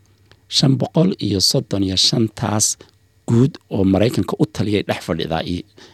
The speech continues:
Ilhaan Cumar oo Soomaali asalkeedu ah, gabadh muslimada oo xijaaban oo dhaqankeedii diinta haysata. Marka cabsida u weyn waxa weeye go'aamada halkaa laga gaadhaayo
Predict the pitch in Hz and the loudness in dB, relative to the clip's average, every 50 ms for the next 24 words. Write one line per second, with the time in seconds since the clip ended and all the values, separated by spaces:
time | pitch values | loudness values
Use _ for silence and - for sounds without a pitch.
0 | _ _ - 98 90 85 92 90 82 - - 104 92 87 82 - - _ - - | _ _ -2 -2 -2 -2 -2 -2 -2 -2 -2 -2 0 0 0 -2 -6 _ -14 -8
1 | - - - - 101 95 92 92 101 110 127 - 120 - - - - - 90 82 | -4 -2 0 2 2 2 2 2 2 0 -2 -2 -2 -2 -2 -2 -2 -2 -2 -2
2 | - - 107 - - - - - - _ _ _ _ _ - 110 110 127 120 104 | -2 -4 -10 -12 -16 -18 -20 -20 -20 _ _ _ _ _ -6 -2 -2 0 2 2
3 | 98 - - 95 98 104 101 101 87 85 - 92 87 - 95 87 90 95 110 107 | 2 2 2 2 2 2 2 2 0 0 -2 -6 -4 -2 -2 0 0 0 0 0
4 | - - - _ _ - - 107 92 - - - - 104 - - 101 92 87 87 | 0 -2 -6 _ _ -8 -4 -4 -2 -2 -2 -2 -2 -4 -2 -2 -4 -4 -4 -4
5 | - 101 92 - - 87 - - - - - - - - - - - 320 - - | -2 -4 -4 -4 -4 -6 -6 -6 -6 -8 -8 -10 -10 -8 -10 -12 -12 -12 -14 -8
6 | - - 131 - - - - - - - - - 165 139 - - 147 135 120 117 | -4 -4 -2 -2 -4 -8 -6 -6 -6 -2 0 0 2 2 2 2 4 4 4 4
7 | 123 123 - - - 117 110 117 135 147 - - _ _ _ _ _ - 82 - | 2 0 0 0 0 2 2 2 2 0 -4 -10 _ _ _ _ _ -6 -6 -4
8 | - 101 101 104 117 127 117 104 127 139 131 - - 113 101 101 104 123 117 - | -2 -2 0 0 0 0 0 0 0 0 0 0 0 0 0 2 2 2 2 2
9 | 117 110 123 120 107 98 98 104 131 156 | 0 0 0 0 0 0 0 2 2 0